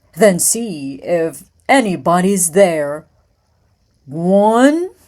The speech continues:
and two, and skip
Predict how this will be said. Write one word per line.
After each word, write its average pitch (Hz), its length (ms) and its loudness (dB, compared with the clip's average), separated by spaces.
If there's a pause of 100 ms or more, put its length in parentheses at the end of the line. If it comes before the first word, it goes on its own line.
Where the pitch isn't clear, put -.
(880)
and 220 320 -2
two, 330 520 0 (560)
and 190 380 2
skip 208 800 0